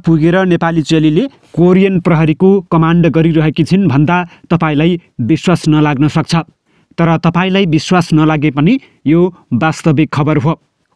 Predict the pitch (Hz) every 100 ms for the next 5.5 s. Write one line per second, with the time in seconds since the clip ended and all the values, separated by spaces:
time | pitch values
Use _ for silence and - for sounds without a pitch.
0 | - 160 175 170 170 165 160 175 151 156
1 | 175 262 _ - 165 180 196 - 185 170
2 | 156 156 160 160 151 156 139 175 - 151
3 | 156 165 156 151 151 156 117 147 151 147
4 | 156 165 277 _ _ - 170 185 185 170
5 | 147 156 160 156 170